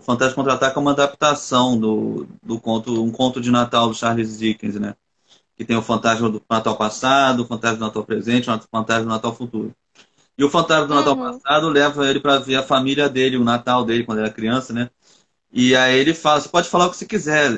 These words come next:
Speaker 1: eles não, não vão te ouvir, não vão te ver", né? É, aí tem até isso. Só continuando aqui os comentários, o Lucas falou que o Cameron, o James Cameron, queria fazer um filme do, é,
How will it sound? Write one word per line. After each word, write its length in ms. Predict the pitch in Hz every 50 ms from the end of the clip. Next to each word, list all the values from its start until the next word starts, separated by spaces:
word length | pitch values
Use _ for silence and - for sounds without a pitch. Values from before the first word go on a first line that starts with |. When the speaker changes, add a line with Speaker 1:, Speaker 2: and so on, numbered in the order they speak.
| -
Speaker 1:
eles 180 | 110 113 113 117
não, 240 | 123 131 135 135 131 127
não 160 | 131 131 127
vão 180 | 127 131 139
te 120 | 139 - 143
ouvir, 300 | 123 113 113 117 123 123
não 100 | 120 117
vão 140 | 117 123 127
te 120 | - -
ver", 300 | 127 120 117 110 107 107
né? 180 | 104 104 107 113 - _ _ _ _ _ _ _ _ _ -
É, 320 | - 107 104 101 101 101
aí 200 | 110 107 104 107 113
tem 160 | - 110 107
até 180 | 113 - 120
isso. 260 | 110 110 - - - _ _ _ _ _ - - -
Só 160 | _ - 147
continuando 300 | 156 165 156 147 143 139
aqui 100 | 135 143
os 100 | 143 135
comentários, 680 | - - 135 127 127 123 120 123 113 110 110 107 104 107
o 240 | 117 113 110 110 110
Lucas 320 | 113 117 117 - 123 117
falou 320 | - - 117 110 110 110 110
que 100 | - 117
o 80 | 113
Cameron, 460 | - - 120 117 117 113 117 113 110
o 60 | 107 107
James 260 | 113 110 107 110 -
Cameron, 380 | - 123 117 113 110 110 110 110 _ _ - - - - - _ _ _
queria 220 | - 127 117 113 110
fazer 220 | - 117 110 117
um 100 | 113 110
filme 320 | 110 - 123 127 139 139
do, 540 | 127 113 110 110 110 110 104 - - 73 71 - _ _ _ _
é, 420 | _ 104 110 110 110 104 101 -